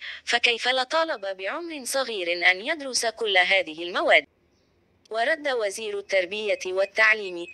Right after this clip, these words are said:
الدكتور طارق شوقي، على هذه الأنباء وصفاً إياها بالأكذوبة، ونشر على حسابه الشخصي على الفيسبوك منشور للرد من خلاله،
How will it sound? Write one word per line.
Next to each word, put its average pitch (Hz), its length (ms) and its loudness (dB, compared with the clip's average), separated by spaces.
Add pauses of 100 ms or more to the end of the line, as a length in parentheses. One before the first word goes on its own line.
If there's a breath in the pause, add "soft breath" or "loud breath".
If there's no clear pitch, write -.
(160)
الدكتور 247 560 -2
طارق 240 440 2
شوقي، 196 420 4 (300 loud breath)
على 214 220 4
هذه 254 480 -2
الأنباء 202 580 -2
وصفاً 277 500 -4
إياها 240 480 -2
بالأكذوبة، 208 880 -8 (360 loud breath)
ونشر 277 420 8
على 196 400 0
حسابه 175 600 -8
الشخصي 147 580 -2 (1700)
على 247 260 0
الفيسبوك 202 720 -2
منشور 240 480 2
للرد 254 500 -6
من 226 240 -6
خلاله، 165 640 2